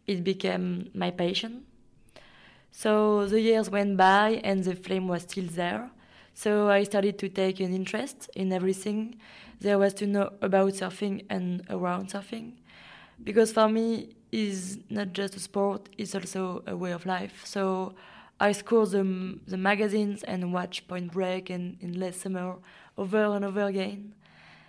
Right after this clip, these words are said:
And after high school, I dreamed of getting away from it all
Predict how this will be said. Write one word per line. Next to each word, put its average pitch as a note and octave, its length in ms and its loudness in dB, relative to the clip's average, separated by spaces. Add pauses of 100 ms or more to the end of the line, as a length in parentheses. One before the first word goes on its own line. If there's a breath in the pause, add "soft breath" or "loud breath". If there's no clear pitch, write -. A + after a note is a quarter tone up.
(140 loud breath)
And A3 720 2
after A3 380 2
high A3 160 0
school, C4 420 0
I - 140 0
dreamed G#3+ 380 -2
of F#3 240 -6
getting G#3 260 -2
away F#3+ 200 0
from F#3+ 160 -4
it F#3 100 -4
all F#3 180 -6